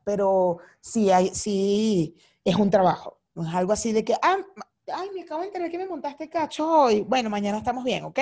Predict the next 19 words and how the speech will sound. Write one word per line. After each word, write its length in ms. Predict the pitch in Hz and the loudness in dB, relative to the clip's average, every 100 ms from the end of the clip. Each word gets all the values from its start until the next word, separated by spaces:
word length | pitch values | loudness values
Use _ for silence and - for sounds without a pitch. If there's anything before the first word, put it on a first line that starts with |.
| 220 | 0
No, 560 | 185 147 147 165 - _ _ _ _ _ | 2 0 -2 -4 -10 _ _ _ _ _
pero 180 | 170 160 | -8 -8
sí 160 | - | -10
podría 340 | 113 180 240 285 | -6 0 2 2
pasar. 320 | - - 190 - - - | 0 -4 -6 -8 -14 -4
Es 120 | 254 | 0
que 80 | 320 | 2
depende 300 | 359 - 240 | 2 2 2
de 60 | 320 | 2
las 100 | 302 | 2
circunstancias 1040 | 226 190 175 202 269 226 - 135 - - _ _ _ | 0 0 0 2 2 2 -2 -8 -12 -20 _ _ _
y 120 | 165 | -6
de 100 | 185 | -4
cómo 220 | 175 180 185 | -2 -2 -2
sucedieron 440 | - 202 180 170 | -4 -4 -2 -4
las 120 | 156 | -6
cosas. 320 | - 214 - - _ _ _ _ _ _ _ _ _ _ _ _ _ _ _ _ _ _ _ _ _ _ _ _ _ _ _ _ _ _ _ _ _ _ _ _ _ _ _ - - - - _ _ _ - | -4 -4 -4 -14 _ _ _ _ _ _ _ _ _ _ _ _ _ _ _ _ _ _ _ _ _ _ _ _ _ _ _ _ _ _ _ _ _ _ _ _ _ _ _ -20 -20 -20 -20 _ _ _ -6
Digo 180 | 165 156 | 2 4
yo. 180 | 156 | 4